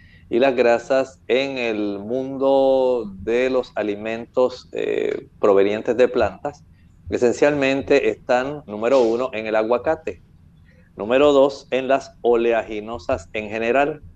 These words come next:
Hablamos de ajonjolí, avellanas, almendras, nueces, coco, maní, cacahuate. Hablamos del marañón, semillas de girasol,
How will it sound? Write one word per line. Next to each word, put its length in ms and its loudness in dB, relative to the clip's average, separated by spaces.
Hablamos 600 0
de 440 0
ajonjolí, 800 -2
avellanas, 920 0
almendras, 920 -2
nueces, 880 -4
coco, 800 2
maní, 720 -4
cacahuate. 920 0
Hablamos 540 2
del 160 4
marañón, 720 -2
semillas 480 0
de 80 4
girasol, 720 0